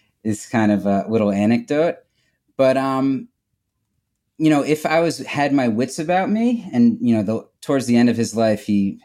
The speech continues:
suffered from, uh, dementia. Um, and that's partly what inspired me in this space.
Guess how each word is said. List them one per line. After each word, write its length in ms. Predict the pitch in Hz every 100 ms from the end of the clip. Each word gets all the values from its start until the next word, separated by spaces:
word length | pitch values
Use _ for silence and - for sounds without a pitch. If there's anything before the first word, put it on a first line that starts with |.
| _ -
suffered 420 | - 110 110 101
from, 280 | - 104 95
uh, 200 | 90 87
dementia. 720 | 104 120 151 - 101 101 - _ _ _ _ _ _ _ _ _ _ _
Um, 220 | 120 117 123
and 140 | 135
that's 160 | 160 160
partly 280 | 180 156
what 140 | 151 139
inspired 460 | 135 - 131 143
me 100 | 147
in 100 | 127 117
this 140 | 101
space. 720 | - - 190 151 - - -